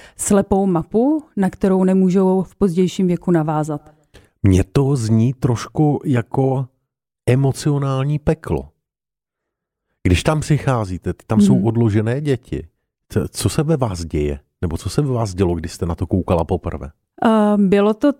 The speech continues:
Speaker 1: takové jim emocionální peklo, možná ano, ale, eh, já v tomto projektu, eh, vidím, eh, velkou naděj. A proto mě ten projekt, eh, hrozně oslovil.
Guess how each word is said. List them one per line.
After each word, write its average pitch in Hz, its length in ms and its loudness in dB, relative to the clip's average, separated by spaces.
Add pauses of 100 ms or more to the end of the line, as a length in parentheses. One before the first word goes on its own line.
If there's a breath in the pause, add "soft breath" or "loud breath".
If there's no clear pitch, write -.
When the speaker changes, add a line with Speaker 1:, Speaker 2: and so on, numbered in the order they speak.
(220)
Speaker 1:
takové 247 720 2
jim 190 380 0
emocionální 240 680 4
peklo, 240 360 2
možná 240 360 2
ano, 190 360 -2
ale, 202 480 2
eh, 202 280 0
já 185 220 2
v - 60 -8
tomto 226 260 2
projektu, 214 800 2
eh, 208 260 0
vidím, 214 800 2
eh, - 40 0 (140)
velkou 208 480 2
naděj. 190 580 2 (200)
A 175 60 -6
proto 208 460 2
mě 202 180 2
ten 220 240 4 (100)
projekt, 175 760 0
eh, 226 40 -4 (560)
hrozně 202 340 2
oslovil. 170 640 -2